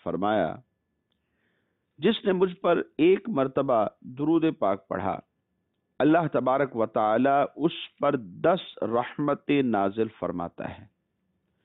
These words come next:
اور جس نے مجھ پر دس مرتبہ درود پاک پڑھا تو اللہ تبارک و تعالی اس بندے پر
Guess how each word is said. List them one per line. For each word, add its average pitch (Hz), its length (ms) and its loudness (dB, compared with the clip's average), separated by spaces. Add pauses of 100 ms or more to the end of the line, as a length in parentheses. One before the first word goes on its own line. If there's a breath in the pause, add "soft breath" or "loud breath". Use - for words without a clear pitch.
(840)
اور 156 120 2
جس 165 300 0
نے - 80 0
مجھ 185 240 -2
پر 160 320 2 (500)
دس 147 600 -2
مرتبہ 139 840 2
درود 156 400 2 (140)
پاک 113 320 -2
پڑھا 101 320 -2 (1000)
تو 151 120 2
اللہ 190 360 2
تبارک 156 500 0
و 120 160 0
تعالی 120 600 2 (320)
اس 196 240 -2
بندے 127 500 2
پر 123 320 0